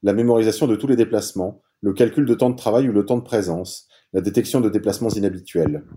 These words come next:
Considérons le second cas. Maison intelligente, analyse d'activité privée, surveillance de l'activité des enfants, analyse des interactions familiales. La question de savoir si nous allons effectivement entrer dans ce nouveau monde ou pas va donc dépendre du niveau d'acceptation du vaccin.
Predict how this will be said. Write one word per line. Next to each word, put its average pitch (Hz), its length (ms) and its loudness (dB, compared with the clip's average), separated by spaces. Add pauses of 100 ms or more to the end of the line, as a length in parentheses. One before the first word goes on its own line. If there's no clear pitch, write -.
(320)
Considérons 135 420 2
le 135 60 2
second 117 300 -2
cas. 95 360 -2 (220)
Maison 131 360 6
intelligente, 107 720 -4
analyse 127 340 2
d'activité 117 400 -2
privée, 95 440 -4
surveillance 135 440 0
de 123 60 2
l'activité 110 400 0
des 107 180 0
enfants, 101 420 -4
analyse 131 340 2
des 110 120 -4
interactions 107 460 -2
familiales. 92 680 0 (160)
La 107 100 2
question 120 280 0
de 123 40 0
savoir 123 240 2
si 120 140 -4
nous 107 140 0
allons 113 160 2
effectivement 120 560 -2
entrer 107 180 -4
dans 113 80 -2
ce - 140 -6
nouveau 117 260 2
monde 104 300 -2 (260)
ou 113 80 -6
pas 101 460 -2 (240)
va 104 80 2
donc 113 180 0
dépendre 123 460 2
du 107 100 -6
niveau 113 240 0
d'acceptation 127 680 -2
du 120 120 -8
vaccin. 98 500 -4